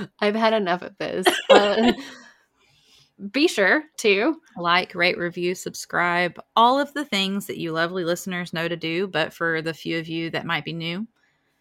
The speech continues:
Speaker 2: those all help us out, and we really appreciate it. And written reviews, uh, do even more. So if you would be so kind to, uh, drop us a note on a review, we'd appreciate it.
Speaker 1: Hey, and we see you when you do. Um,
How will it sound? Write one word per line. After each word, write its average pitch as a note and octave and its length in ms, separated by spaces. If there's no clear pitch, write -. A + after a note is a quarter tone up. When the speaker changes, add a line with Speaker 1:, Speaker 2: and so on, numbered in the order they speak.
Speaker 2:
those C4+ 200
all D4 160
help C#4+ 220
us C#4+ 140
out, C4 320
and F3 220
we F3+ 160
really F3 260
appreciate E3 480
it. D3+ 180
And E3 320
written G#3+ 240
reviews, F3 640
uh, D3+ 340
do D#3+ 160
even F3 240
more. D#3 380
So D3+ 400
if - 200
you D3+ 140
would E3 200
be E3+ 140
so E3+ 180
kind D#3+ 360
to, D#3 220
uh, C#3+ 200
drop F3+ 320
us F3 180
a D#3 80
note D3+ 540
on D#3+ 160
a D#3+ 80
review, D#3+ 380
we'd E3 160
appreciate D3 480
it. - 100
Speaker 1:
Hey, B3 440
and A3 120
we A#3 80
see A3 260
you G3+ 80
when E3+ 140
you D#3 80
do. B2 240
Um, F3+ 380